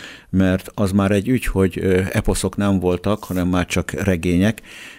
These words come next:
de az már egy nagyon súlyos ilyen kórjel, hogy eltűnt a szimfónia,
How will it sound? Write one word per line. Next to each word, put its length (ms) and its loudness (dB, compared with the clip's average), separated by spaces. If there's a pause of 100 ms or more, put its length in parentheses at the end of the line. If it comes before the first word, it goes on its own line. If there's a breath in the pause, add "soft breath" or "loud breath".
de 80 -4
az 80 2
már 140 2
egy 80 -2
nagyon 340 2
súlyos 540 0
ilyen 320 0
kórjel, 680 2
hogy 540 0
eltűnt 420 -2
a 60 -2
szimfónia, 840 2